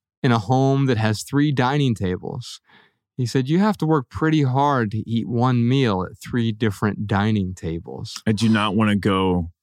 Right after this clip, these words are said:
Speaker 2: to that house for dinner. <laughs> It seems very chaotic. Oh, man. No, well, what's interesting is, like, the, the stuff, the success, which,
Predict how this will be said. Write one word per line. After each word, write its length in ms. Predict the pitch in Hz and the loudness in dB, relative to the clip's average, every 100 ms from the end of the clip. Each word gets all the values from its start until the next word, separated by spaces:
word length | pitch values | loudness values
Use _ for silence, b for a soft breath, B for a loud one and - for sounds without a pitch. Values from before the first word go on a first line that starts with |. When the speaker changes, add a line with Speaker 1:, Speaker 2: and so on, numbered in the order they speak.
| _ | _
Speaker 2:
to 100 | - | -4
that 180 | 95 87 | -2 -2
house 200 | 82 82 | -2 -4
for 140 | - 80 | -4 -6
dinner. 380 | 73 64 62 _ _ _ - | -4 -6 -8 _ _ _ -2
<laughs> 1900 | - 165 - 202 202 208 175 208 170 208 196 196 147 160 - - - 185 - - - - - _ - - - | 0 0 2 0 2 2 2 0 2 0 0 0 0 0 0 -2 0 -4 -2 -4 -4 -4 -6 _ -8 -6 -2
It 680 | 165 131 254 196 - - 147 | -2 2 2 0 -4 -2 0
seems 240 | 160 143 | 2 2
very 220 | 123 110 107 | 2 2 2
chaotic. 460 | 107 90 85 85 - B B B B | 2 2 0 -2 -6 B B B B
Oh, 240 | - 143 120 | 0 2 4
man. 300 | 113 117 - | 2 2 0
No, 140 | 180 - | 0 0
well, 320 | - 185 190 160 | 2 2 2 2
what's 160 | 190 | 2
interesting 520 | 214 196 151 139 143 | 2 2 2 2 2
is, 140 | 131 123 | 4 4
like, 220 | 127 120 | 2 2
the, 320 | 117 110 104 101 - _ _ _ - - | 2 2 2 0 -6 _ _ _ -20 -4
the 140 | - 117 | -2 0
stuff, 600 | - 127 113 113 - - _ _ _ _ | 0 0 0 -2 -6 -16 _ _ _ _
the 400 | 107 107 101 101 | 0 2 4 2
success, 720 | 90 - 92 - 127 113 107 - | 0 -4 -6 -2 0 0 -2 -2
which, 340 | 104 92 - | -2 -2 -6